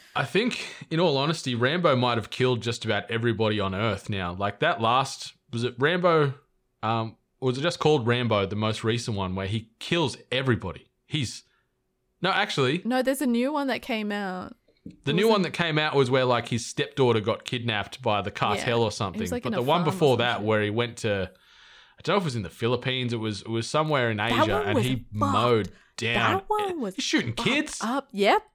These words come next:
Speaker 2: yep. That one was, I think I saw that one in the cinemas as well, which is really fucked up too. It was really
Speaker 1: Yeah.
Speaker 2: bad.
Speaker 1: Yeah, he
Speaker 2: Um,
Speaker 1: shot up the entire world in that one.
Speaker 2: That was <laughs> really, really bad. Um,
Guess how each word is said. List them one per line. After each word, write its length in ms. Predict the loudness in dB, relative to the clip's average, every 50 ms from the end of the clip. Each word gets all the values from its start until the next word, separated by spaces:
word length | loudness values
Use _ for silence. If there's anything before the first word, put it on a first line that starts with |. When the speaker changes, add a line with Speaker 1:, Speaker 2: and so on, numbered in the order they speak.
| _ _ _ _ _
Speaker 2:
yep. 340 | -6 0 4 4 4 4 4 0 -14 -20 _ -2
That 160 | 0 0 2
one 160 | 2 0 -2
was, 140 | -4 -6 -4 -4
I 140 | -4 -2
think 200 | 0 -2 -2 -2
I 60 | -2 -4
saw 200 | -2 -2 -4 -2
that 160 | -2 -4 -4
one 120 | -4 -4 -4
in 140 | -4 -4
the 80 | -6 -8
cinemas 640 | -8 -8 -8 -6 -4 -2 -2 -2 -2 -4 -6 -8 -10
as 160 | -12 -14 -8 -4
well, 220 | -4 -2 -2 -2
which 160 | -4 -6 -8
is 160 | -10 -12 -12 -8
really 340 | -6 -6 -4 -4 -6 -6
fucked 280 | -8 -10 -12 -14 -10 -10
up 200 | -10 -10 -10 -10
too. 260 | -8 -6 -6 -4 -4 -6
It 60 | -8
was 160 | -10 -10 -12 -10 -10
really 220 | -8 -6 -6 -6
Speaker 1:
Yeah. 100 | -4 -4
Speaker 2:
bad. 360 | -4 -4 -4 -6 -6 -8 -10 -14 -20 -20 -16 -12
Speaker 1:
Yeah, 120 | -10 -8
he 60 | 0 2
Speaker 2:
Um, 180 | 2 2 2 2
Speaker 1:
shot 260 | 0 0 0 2 2
up 200 | 0 -2 -2 -4
the 100 | -4 -4
entire 320 | -2 0 0 2 2 0
world 380 | 0 0 0 0 0 0 -2 -4
in 80 | -4
that 180 | -4 -4 -6 -6
one. 240 | -8 -10 -12 -12 -12 -10
Speaker 2:
That 240 | -6 -4 -4 -4 -4
was 180 | -6 -8 -10
<laughs> 0 |
really, 560 | -12 -10 -8 -8 -6 -6 -6 -4 -4 -4 -4 -2
really 300 | -2 -2 -2 -4 -6 -10
bad. 480 | -10 -10 -8 -6 -6 -6 -6 -6 -4 -2 0
Um, 480 | 2 4 4 2 2 0 -4 -6 -10